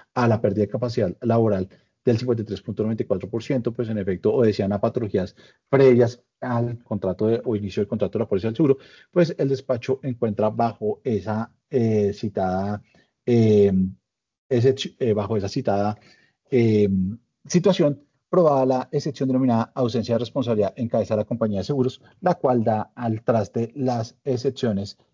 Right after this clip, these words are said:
incoadas en los términos del artículo doscientos ochenta y dos en contra de dicha entidad. Ahora bien, frente a la responsabilidad de la institución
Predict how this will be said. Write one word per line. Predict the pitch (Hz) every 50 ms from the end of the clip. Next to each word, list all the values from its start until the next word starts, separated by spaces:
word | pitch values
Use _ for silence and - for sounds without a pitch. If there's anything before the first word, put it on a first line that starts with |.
| _ _ -
incoadas | 147 139 127 - 135 117 107 101 - 131
en |
los | 131 107
términos | - 104 95 101 110
del | 120
artículo | 117 110 - 107 - 113
doscientos | 113 107 107 90 101 - -
ochenta | 110 113 123 120 131
y | 131
dos | 120 117 113 - -
en | 143 117
contra | - 107 95 95 98 101 104 - _
de | - 113 107
dicha | 104 98 95 90 - - 90 87 - _
entidad. | - 127 98 - - - 95 - - _ _ _ - - - - - - - - _
Ahora | - 156 151 143 139
bien, | 131 120 113
frente | - 131 131 113 113 127
a | 123
la | 120 120
responsabilidad | 120 117 - 135 117 120 117 117 117 117
de | 123
la | 123 139
institución | 139 - 147 139 - 107 - 117 98 95 92 -